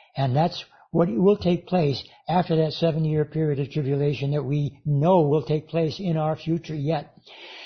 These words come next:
Verse nine says, "For then I will restore to the peoples a pure language, that they all may call on the name of the Lord, to serve him with one accord.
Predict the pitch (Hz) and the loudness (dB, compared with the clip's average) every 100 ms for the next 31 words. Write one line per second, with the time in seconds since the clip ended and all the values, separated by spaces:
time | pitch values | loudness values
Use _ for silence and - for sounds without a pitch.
0 | - - 196 147 196 220 220 185 175 - | -6 2 2 4 2 4 2 2 0 0
1 | 175 151 170 247 208 180 160 180 165 160 | -2 0 2 2 4 0 0 0 0 0
2 | 175 - 190 180 170 170 180 175 160 254 | -2 0 0 0 -4 -2 -4 -2 -4 -2
3 | 180 - 190 196 196 180 190 185 160 135 | -6 -4 2 4 4 2 2 0 0 -2
4 | 160 - 165 165 170 202 190 151 160 - | -4 -2 -2 2 4 6 6 4 -2 -4
5 | - 175 175 160 160 156 147 165 135 147 | -4 0 0 -2 -2 -2 0 -2 -2 -2
6 | 151 160 147 113 - - - 151 - 202 | 0 0 0 -4 -18 -20 -10 -10 -6 0
7 | 214 151 139 139 131 127 131 170 160 - | 0 0 0 0 0 -2 -2 -2 -4 -2
8 | 175 175 135 | 0 2 0